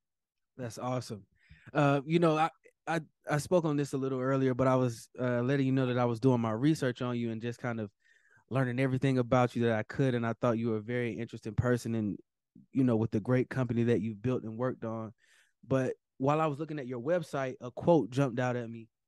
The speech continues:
and I wanted to ask you about it and, and, and hear your thoughts on it. And the quote was, "Why ninety percent of traders will lose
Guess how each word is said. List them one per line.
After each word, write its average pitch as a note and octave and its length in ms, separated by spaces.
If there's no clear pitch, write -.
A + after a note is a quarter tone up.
and C3 160
I A#2+ 80
wanted C#3 440
to B2+ 280
ask D#3 320
you C3 120
about A#2+ 280
it A#2 80
and, A#2 220
and, A#2+ 180
and A#2+ 100
hear C3 200
your C3 240
thoughts A#2+ 360
on A#2 160
it. A2 120
And C3 240
the B2+ 100
quote D#3 320
was, C3 480
"Why C3+ 440
ninety D3 360
percent D3 320
of C3+ 100
traders B2 540
will B2 200
lose B2 500